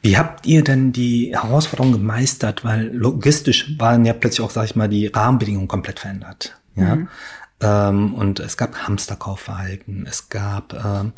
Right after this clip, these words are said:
Speaker 1: ähm, auch die, ja, dann sukzessive, äh, mit der Lockerung einhergehenden Hygienevorschriften. Ähm, die Logistik hat sich verändert, äh, die gesamte Supply Chain war ein Stück weit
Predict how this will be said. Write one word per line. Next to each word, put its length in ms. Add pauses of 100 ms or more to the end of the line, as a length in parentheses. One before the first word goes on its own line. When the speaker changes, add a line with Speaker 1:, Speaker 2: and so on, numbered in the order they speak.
(440)
Speaker 1:
ähm, 380
auch 140
die, 400 (240)
ja, 120
dann 140
sukzessive, 1080
äh, 20
mit 240
der 80
Lockerung 380
einhergehenden 560
Hygienevorschriften. 1400 (360)
Ähm, 460
die 80
Logistik 460
hat 120
sich 160
verändert, 800
äh, 300
die 140
gesamte 260
Supply 640
Chain 380
war 60
ein 80
Stück 300
weit 300